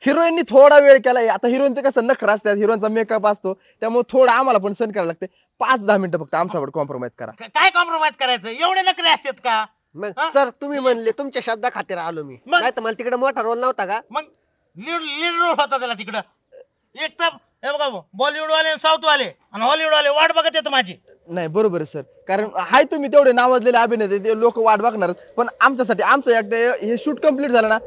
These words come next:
Speaker 1: मग तुम्ही तुमचं जावा.
Speaker 2: काय जावा आणि काय करा? पुष्पा टू पिक्चर माहिती का?
Speaker 1: हा.
Speaker 2: हा?
Speaker 1: हा.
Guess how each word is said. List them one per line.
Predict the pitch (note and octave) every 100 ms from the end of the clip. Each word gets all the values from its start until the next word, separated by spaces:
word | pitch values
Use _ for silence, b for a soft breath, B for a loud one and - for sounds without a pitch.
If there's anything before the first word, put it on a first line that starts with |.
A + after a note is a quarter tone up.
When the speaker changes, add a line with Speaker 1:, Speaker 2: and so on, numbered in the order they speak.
| -
Speaker 1:
मग | F#3+ G#3+
तुम्ही | A#3 G3
तुमचं | F#3 D#3+
जावा. | D3 C3 A#2
Speaker 2:
काय | - G3+ C4
जावा | C4+ C#4 C#4
आणि | C4+
काय | C4 C4+
करा? | A#3+ A#3+
पुष्पा | G#3 - - C#4+ D#4+
टू | D#4 D4
पिक्चर | E4 F4 D#4+
माहिती | E4 C#4+
का? | G3 -
Speaker 1:
हा. | F#3 C3 - - -
Speaker 2:
हा? | D4
Speaker 1:
हा. | E4+ - F3